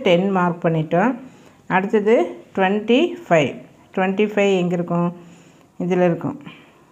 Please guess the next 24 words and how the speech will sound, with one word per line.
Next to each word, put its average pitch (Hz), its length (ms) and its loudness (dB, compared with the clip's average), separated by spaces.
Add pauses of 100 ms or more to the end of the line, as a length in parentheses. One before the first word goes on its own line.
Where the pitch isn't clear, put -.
(140)
இதுக்குள்ளே 190 380 0
இருக்கும் 147 280 -2
ட்வென்டி 165 360 2
ஃபைவ். 135 200 0 (760)
Then, 208 160 4 (640)
ஆ, 165 60 -2 (260)
தர்ட்டீன். 202 460 4 (960)
தர்ட்டீன் 196 440 2
வந்து 185 220 0 (140)
இந்த 185 160 2
இடத்துல 160 300 -2
இருக்குது. 139 300 -6 (580)
Then 202 160 4 (160)
forty. 170 400 4 (300)
அடிச்சுட்டே 226 460 2
வரணும், 233 400 4 (140)
வேண்டாம், 175 360 2 (140)
நம்ம 156 220 -2
அப்படியே 165 260 -2
வச்சுக்கலாம். - 420 -8 (480)
ஆ, 160 200 -2
ஃபார்ட்டி 226 360 4 (120)
இதில் 233 240 4
இருக்குமா, 233 280 2